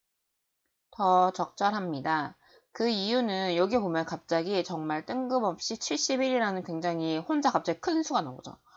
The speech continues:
이런 경우는 평균에 영향을 미치게 돼요. 평균에 영향을 미쳐서 갑자기 더 큰 수가 나올 수 있기 때문에, 그런 거는 이제 평균에 영향을 미치기 때문에 안 되는 거고,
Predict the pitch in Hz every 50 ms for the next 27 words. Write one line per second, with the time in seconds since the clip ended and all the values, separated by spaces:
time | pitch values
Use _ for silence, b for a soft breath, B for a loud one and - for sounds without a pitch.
0 | B B B B B B - 220 247 254 233 220 180 151 151 160 180 208 180 139
1 | 131 b b b b b - 381 339 339 320 330 320 302 277 226 185 165 160 190
2 | 214 247 240 214 185 156 165 - - - 254 202 175 147 135 - - - - _
3 | _ _ _ _ - 285 285 294 294 269 233 190 175 180 190 190 180 160 147 -
4 | - 180 165 196 220 196 151 - - _ _ _ _ _ _ _ _ _ _ _
5 | _ _ - - - - - 190 - - 220 214 202 - 185 - - - 277 269
6 | 277 262 285 247 202 160 147 143 151 156 - - 151 143 - - 190 185 - 165
7 | 151 143 139 139 165 170 147 - b b b b b b b - 214 226 233 233
8 | 220 208 196 190 185 180 175 170 160 143 151 143 - 269 269 247 269 254 220 175
9 | 156 160 170 160 151 143 - 165 - 160 156 151 - 160 175 185 196 208 220 202
10 | 160 143 131 - - - - _ - 240 269 302 320 339